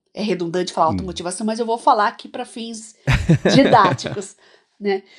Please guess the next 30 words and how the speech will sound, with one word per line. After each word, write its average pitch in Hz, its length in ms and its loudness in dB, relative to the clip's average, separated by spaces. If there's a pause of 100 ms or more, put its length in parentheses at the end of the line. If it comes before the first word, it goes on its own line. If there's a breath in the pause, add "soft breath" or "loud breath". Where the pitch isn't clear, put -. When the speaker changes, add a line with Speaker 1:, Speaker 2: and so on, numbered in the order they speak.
(120)
Speaker 1:
Então 480 140 6
depois 494 280 2
você 381 180 -4
passa, 294 500 -4
e 277 40 -6
lá 320 160 0
vem 311 240 -2
lá 285 200 -2
mais 277 300 -6
tantos 277 380 -4
anos 262 240 -8
de 262 80 -8
estudo, 254 600 -6
a 240 60 0
sua 247 160 -4
faculdade, 240 840 -4
depois 254 240 -6
uma 269 160 -8
pós-graduação, 240 960 -4
né? 220 100 -10
No 226 80 -14
caso 233 260 2
do 233 80 -4
médico, 202 380 0
aqui 202 140 -12
eu 214 40 -10
tô 208 120 -14
falando 208 160 -6
uma 220 100 -8
residência. 220 920 -6